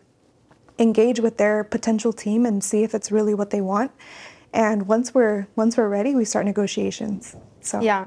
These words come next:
Speaker 2: no, I mean, like you were saying, it is a long process, I think.
Speaker 1: Mm-hmm.
Speaker 2: I mean, obviously all of us went through it <laughs> because we work for the
Speaker 1: <laughs>
Speaker 2: city, but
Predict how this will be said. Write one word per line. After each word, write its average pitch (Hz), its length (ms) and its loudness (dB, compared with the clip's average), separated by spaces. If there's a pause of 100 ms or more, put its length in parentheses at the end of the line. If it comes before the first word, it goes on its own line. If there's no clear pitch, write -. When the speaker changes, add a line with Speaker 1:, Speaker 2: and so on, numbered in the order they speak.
(120)
Speaker 2:
no, 214 220 2
I 190 140 0
mean, 214 420 -4
like 185 260 -2
you 208 60 0
were 202 80 0
saying, 196 320 -2
it 165 100 -2
is 196 200 0
a 196 60 0
long 185 200 2
process, 185 460 -2
I 190 100 0
think. 185 220 -6
Speaker 1:
Mm-hmm. 240 280 0
Speaker 2:
I 226 40 2
mean, 226 100 4
obviously 208 380 2
all 180 160 4
of 175 80 -2
us 185 120 -4
went 175 200 -2
through 185 140 4
it 170 40 0
<laughs> 214 80 2
because 240 220 2
we 220 160 2
work 202 180 2
for 330 160 0
the 208 100 2
Speaker 1:
<laughs> - 100 -2
Speaker 2:
city, 247 200 4
but 190 320 2